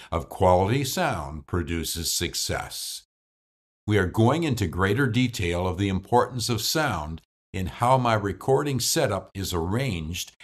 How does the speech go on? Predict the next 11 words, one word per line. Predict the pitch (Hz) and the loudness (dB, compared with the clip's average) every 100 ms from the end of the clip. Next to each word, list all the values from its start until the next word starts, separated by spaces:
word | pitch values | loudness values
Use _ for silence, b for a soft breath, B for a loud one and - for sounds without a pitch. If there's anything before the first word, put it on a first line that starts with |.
| B | B
and | 67 69 - | -12 -10 -6
all | 82 82 | -4 -4
the | 82 82 | -4 -6
steps. | - - 76 - - - - - _ _ _ _ _ - | -6 -6 -8 -10 -14 -14 -16 -20 _ _ _ _ _ -4
When | 80 85 | -2 0
there | 104 110 | 2 2
are | 123 | 2
technical | 113 113 104 117 117 147 | 0 -2 -2 -4 -6 -6
concerns | 143 160 160 - 156 87 78 104 - _ - | -4 -4 -4 -2 -2 -2 -4 -6 -8 _ -2
or | 165 196 | 0 0
challenges, | - 226 220 113 90 71 76 - | 0 2 2 0 -2 -4 -8 -8